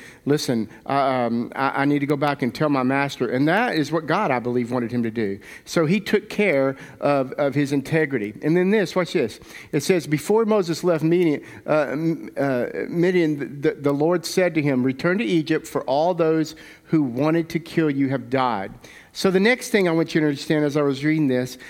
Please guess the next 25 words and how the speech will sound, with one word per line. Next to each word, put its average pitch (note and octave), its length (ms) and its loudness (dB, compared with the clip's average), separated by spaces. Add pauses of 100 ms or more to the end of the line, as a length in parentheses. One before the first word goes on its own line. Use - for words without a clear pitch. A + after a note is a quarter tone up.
(180)
is D#3 280 0
that, D3 420 0 (340)
is D#3 220 0
that D3+ 240 2
he F#3 260 2
knew, E3 640 4 (200)
uh, B2 400 0 (380)
that C#3 520 0 (680)
there D3+ 420 0
was E3 180 2
a D3 60 2
chance F#3+ 500 0
when D3+ 160 2
he D3 80 4
went C#3+ 280 2
back, E3 280 0
there D3+ 100 2
would C#3 80 -2
be C#3+ 80 2
some C#3 180 -4
people, C3+ 540 -2
remember, E3 440 2
that B2 180 -2
hated E3 300 -2
him, - 300 -8